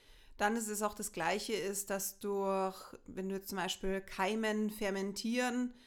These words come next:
und Einweichen, kannst du natürlich auch deine Eisenaufnahme erhöhen. Was jetzt aber ein bisschen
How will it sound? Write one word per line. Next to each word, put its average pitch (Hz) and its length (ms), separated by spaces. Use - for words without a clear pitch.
und 202 440
Einweichen, 226 800
kannst 208 280
du 202 60
natürlich 190 500
auch 185 180
deine 170 460
Eisenaufnahme 202 680
erhöhen. 214 540
Was 208 120
jetzt 226 160
aber 208 140
ein 208 80
bisschen 208 360